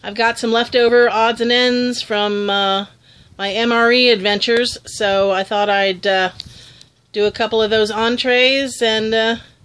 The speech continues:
taste 'em for you. Get this stuff out of the way.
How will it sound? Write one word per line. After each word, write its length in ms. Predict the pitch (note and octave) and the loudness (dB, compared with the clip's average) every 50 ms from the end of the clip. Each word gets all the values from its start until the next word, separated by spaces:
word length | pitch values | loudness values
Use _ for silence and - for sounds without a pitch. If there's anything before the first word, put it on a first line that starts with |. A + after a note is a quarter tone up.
| _ _ _ - - _ _ _ _ _ | _ _ _ -20 -20 _ _ _ _ _
taste 340 | - B3 A#3+ B3+ B3 - - | -6 -4 -4 -4 -4 -4 -4
'em 140 | C4 C4 | -4 -4
for 180 | - - B3+ B3+ | -2 0 0 2
you. 380 | C4+ C#4 C#4 C#4+ D4 D4+ D4 - _ _ _ _ _ _ _ _ _ _ _ _ _ | 2 2 2 2 0 -2 -6 -12 _ _ _ _ _ _ _ _ _ _ _ _ _
Get 160 | - E3 _ | -20 -16 _
this 160 | G3 F#3+ - | -14 -12 -12
stuff 240 | - - A3 G#3 - | -6 -6 -6 -4 -2
out 160 | A3+ A3 A3+ | -2 -2 0
of 60 | A#3 | -2
the 80 | B3 C4+ | 0 -2
way. 180 | C#4 A3 F3+ | -2 -2 -4